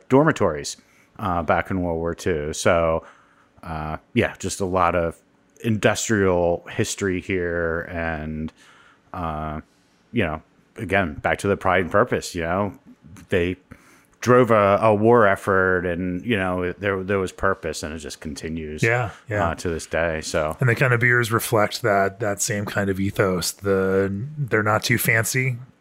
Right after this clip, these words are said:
Speaker 2: They
Speaker 1: Yeah.
Speaker 2: are, but they are well made and they're well crafted, and, uh, and that seems to be your approach around it.
Speaker 1: Yeah, and they work.
Speaker 2: Yeah, yeah.
Speaker 1: <laughs>
Speaker 2: So you came out of Siebel and then kinda
Speaker 1: Yes.
Speaker 2: and then pursued a professional career from there?
Speaker 1: Yeah. So, uh, after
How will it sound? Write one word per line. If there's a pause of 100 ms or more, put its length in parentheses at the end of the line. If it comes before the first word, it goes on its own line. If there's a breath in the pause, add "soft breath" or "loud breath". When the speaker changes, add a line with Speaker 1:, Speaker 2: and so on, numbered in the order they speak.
Speaker 2:
They
Speaker 1:
Yeah.
Speaker 2:
are,
but
they
are
well
made
and
they're
well
crafted,
and,
uh, (460 loud breath)
and
that
seems
to
be
your
approach
around
it. (100)
Speaker 1:
Yeah,
and
they
work. (300)
Speaker 2:
Yeah,
yeah.
Speaker 1:
<laughs>
Speaker 2:
So
you
came
out
of
Siebel
and
then
kinda
Speaker 1:
Yes.
Speaker 2:
and
then
pursued
a
professional
career
from
there? (240)
Speaker 1:
Yeah.
So,
uh,
after